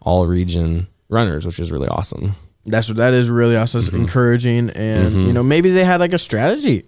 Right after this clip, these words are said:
Speaker 2: of, like, "Hey, let's just, let's see what we are competing against."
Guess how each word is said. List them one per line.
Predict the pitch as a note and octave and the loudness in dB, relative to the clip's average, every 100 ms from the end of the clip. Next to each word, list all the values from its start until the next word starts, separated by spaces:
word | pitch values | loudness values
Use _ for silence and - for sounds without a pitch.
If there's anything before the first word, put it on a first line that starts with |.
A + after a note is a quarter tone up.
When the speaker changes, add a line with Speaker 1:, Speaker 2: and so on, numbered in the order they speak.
| - | -2
Speaker 2:
of, | A#2+ B2 | 0 2
like, | A#2 A2+ | 0 2
"Hey, | E3+ B2+ | 0 2
let's | A2 D3 - | 0 -2 -2
just, | F3+ - - | -2 -4 -12
let's | G2+ A#2+ - | -2 -2 0
see | - E3 | 0 2
what | E3 | 2
we | D3+ D3 D3 | 2 2 4
are | C#3 | 2
competing | C3 C3+ C3+ E3 D3 | 0 -2 0 0 -2
against." | G#2 G#2 C3 - | -2 -6 -8 -12